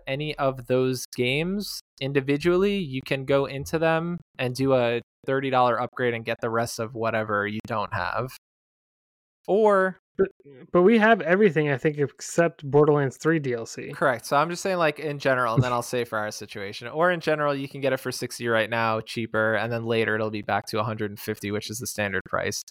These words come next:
Speaker 2: That's ridiculous.
Speaker 1: I don't think it is for,
Speaker 2: Don't
Speaker 1: for all of that, I don't think it is. For us, it is. I mean, we've played all of it. But if you're
Speaker 2: I know, but it's like, it's like, at that point, like, if you had never played Borderlands, just play Borderlands three. <laughs>
Speaker 1: Yeah, n-,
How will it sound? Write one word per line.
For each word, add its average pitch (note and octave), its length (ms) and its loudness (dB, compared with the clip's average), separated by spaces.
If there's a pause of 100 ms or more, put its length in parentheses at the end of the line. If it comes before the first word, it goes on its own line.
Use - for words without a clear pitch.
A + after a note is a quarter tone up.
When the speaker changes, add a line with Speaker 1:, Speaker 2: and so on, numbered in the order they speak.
(540)
Speaker 2:
That's D#3 180 4
ridiculous. B2+ 720 0 (460)
Speaker 1:
I E3+ 100 0
don't B3+ 140 -4
think C#3+ 120 -10
it A#2 60 -6
is A2+ 140 -10
for, - 80 0
Speaker 2:
Don't F3+ 180 4 (560)
Speaker 1:
for F#3+ 140 0
all G3 180 6
of G3 100 -4
that, D#3 180 4
I C3+ 80 4
don't B2 200 -6
think A#2 160 -12
it G#2+ 100 -10
is. G#2 280 -14 (100)
For B3+ 180 2
us, D4+ 200 2
it A3+ 100 -6
is. D#3+ 160 -4
I F#3 60 -6
mean, F#3 100 -4
we've G3+ 160 -8
played G#3 240 -2
all D#3 240 4
of A2+ 100 -2
it. F#2 280 -16 (320)
But F3+ 180 4
if G3+ 220 -6
you're G#3+ 180 -2
Speaker 2:
I A3+ 140 8
know, A3 240 10
but E3 140 4
it's F3+ 160 2
like, F3+ 200 6
it's F3+ 160 0
like, F#3 160 6
at F3 140 4
that G#3+ 200 4
point, D#3+ 300 4
like, D#3 120 6
if D#3+ 100 2
you F#3+ 100 6
had F3+ 100 4
never E3 240 4
played D#3 320 4
Borderlands, D#3 540 6
just G3+ 220 2
play G3+ 160 6
Borderlands D#3 540 6
three. C#3+ 280 0
<laughs> - 100 -12 (280)
Speaker 1:
Yeah, B3+ 200 2
n-, G3 100 -2